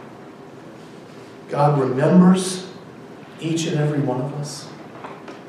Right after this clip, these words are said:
God sees each and every one of us.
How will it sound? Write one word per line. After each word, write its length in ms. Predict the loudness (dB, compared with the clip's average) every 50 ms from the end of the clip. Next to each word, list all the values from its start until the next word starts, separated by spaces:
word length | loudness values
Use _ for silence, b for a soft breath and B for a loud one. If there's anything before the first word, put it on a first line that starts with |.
| -16 -16 -16 -18 -18 -18 -18 -14 -8
God 240 | -2 -2 0 0 0
sees 1120 | -2 -2 -2 -2 -2 -2 -2 0 2 4 6 6 6 4 2 -2 -4 -4 -6 -6 -8 -12 -14 -16 -18 -18 -18 -18 -18 -18 -18 -18 -18 -18 -16 -8 -4
each 220 | -4 -2 -2 0
and 100 | 2 2
every 220 | 2 2 2 0 0
one 240 | 0 -2 -2 -4
of 80 | -4 -4 -4
us. 280 | -6 -6 -6 -8 -10